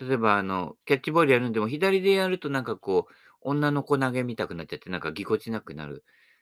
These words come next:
このなんかこう、振り上げポジショニングがね、うん。右で言ってるように、この、どこから折り返してきてもオンプレーになるような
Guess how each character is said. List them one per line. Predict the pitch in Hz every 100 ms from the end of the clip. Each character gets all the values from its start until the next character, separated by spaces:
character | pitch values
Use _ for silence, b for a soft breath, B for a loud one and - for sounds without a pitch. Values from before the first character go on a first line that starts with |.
| b _
こ | 160
の | 151
な | 147 131
ん |
か | - 73
こ | - 69 65 -
う、 | _ b b b b b _
振 | 156
り | 156
上 | 175 160
げ | 160
ポ | 165 147
ジ | 151
シ | 135
ョ |
ニ | 101 78
ン |
グ | 76 71 73 _ -
が | 78
ね、 | 92 98 _ _ _ _ _ -
う | 87
ん。 | 78 80 _ _
右 | 135 147 147
で | 147
言 | 143
っ | 135
て | 147
る | 139
よ | 135
う |
に、 | 104
こ | 98
の、 | 90 85 -
ど | 110 147
こ | -
か | 180
ら | 170
折 | 170 165
り | 160
返 | 170 165
し |
て | - 143
き | 143
て | 165
も | 170 156 110
オ |
ン | 120
プ | 120
レ | 123
ー | 113
に |
な | 101
る | 87
よ | 85
う |
な | 82 76